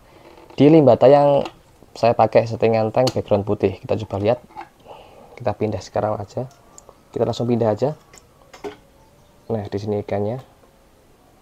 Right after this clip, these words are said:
Nah, ini dia. Kita langsung pindah lampunya di sini, guys. Nah. Tuh.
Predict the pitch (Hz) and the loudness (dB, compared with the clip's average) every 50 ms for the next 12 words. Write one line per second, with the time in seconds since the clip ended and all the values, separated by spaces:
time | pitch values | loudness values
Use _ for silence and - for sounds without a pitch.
0 | _ _ _ _ _ _ _ _ - 110 104 101 104 101 98 98 104 113 131 - | _ _ _ _ _ _ _ _ -8 -8 -8 -6 -6 -8 -6 -4 -4 -6 -6 -8
1 | - _ _ _ _ _ _ _ _ _ _ _ _ _ _ _ _ _ _ _ | -14 _ _ _ _ _ _ _ _ _ _ _ _ _ _ _ _ _ _ _
2 | - _ - - - _ - - - _ _ _ _ - - 127 123 123 - 131 | -20 _ -20 -20 -20 _ -20 -20 -20 _ _ _ _ -8 -6 -6 -4 -4 -6 -4
3 | - 131 123 117 117 120 120 117 - - - 120 120 117 117 120 117 127 147 139 | -2 -2 -2 0 0 -2 -2 -4 -10 -12 -8 -6 -6 -6 -6 -6 -6 -6 -6 -8
4 | - - 110 - - 110 107 101 101 101 104 - - - _ _ _ _ _ _ | -8 -10 -10 -10 -8 -8 -8 -8 -8 -10 -12 -14 -20 -20 _ _ _ _ _ _
5 | _ _ _ _ _ - _ _ _ _ _ _ _ _ _ - _ _ _ _ | _ _ _ _ _ -20 _ _ _ _ _ _ _ _ _ -20 _ _ _ _
6 | _ _ _ _ - _ _ _ _ _ _ _ _ - - _ - _ _ _ | _ _ _ _ -20 _ _ _ _ _ _ _ _ -20 -20 _ -20 _ _ _
7 | _ _ _ _ - 104 107 117 120 107 98 107 - - - - - _ _ _ | _ _ _ _ -8 -4 -2 -2 -2 -2 -4 -6 -10 -18 -20 -20 -20 _ _ _
8 | _ - - - - - - _ _ _ _ _ _ _ _ _ - 143 139 110 | _ -20 -20 -20 -20 -20 -20 _ _ _ _ _ _ _ _ _ 4 4 4 4
9 | 98 | 4